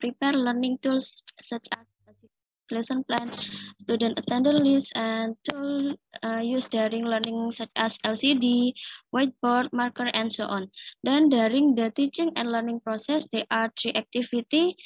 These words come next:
namely pre-activity, whilst activity, and post-activity.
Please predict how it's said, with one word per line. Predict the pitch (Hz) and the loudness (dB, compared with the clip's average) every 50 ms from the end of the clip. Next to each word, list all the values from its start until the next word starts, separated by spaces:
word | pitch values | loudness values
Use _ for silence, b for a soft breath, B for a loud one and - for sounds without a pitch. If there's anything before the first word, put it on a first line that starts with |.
| B B B - | B B B -4
namely | 254 247 240 240 247 254 269 269 | -2 0 2 2 2 2 2 0
pre-activity, | - - 240 226 233 233 - - 269 277 269 - 277 277 - - 285 285 294 294 262 | 0 0 0 0 0 -2 -2 -2 -2 -2 0 0 -2 -2 -2 0 0 2 2 2 2
whilst | 247 233 233 - - | 0 0 -2 -2 -4
activity, | 233 226 _ - 262 240 - 254 247 - - 262 269 - | -8 -8 _ -8 -10 -8 -6 -8 -6 -4 -2 -2 -2 -2
and | 247 233 226 | -4 -4 -6
post-activity. | - - 220 226 - - 214 - _ - 226 214 - 226 214 214 - 190 175 | -6 -6 -6 -8 -6 -8 -10 -8 _ -4 -4 -4 -4 -4 -6 -6 -6 -10 -12